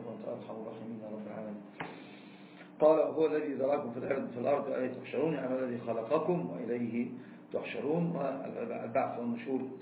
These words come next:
ثابت ك-، ك-، كثبوت الجبال الرواسي،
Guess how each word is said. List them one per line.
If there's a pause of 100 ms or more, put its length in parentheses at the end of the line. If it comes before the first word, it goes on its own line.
ثابت (840)
ك-،
ك-،
كثبوت
الجبال (320)
الرواسي،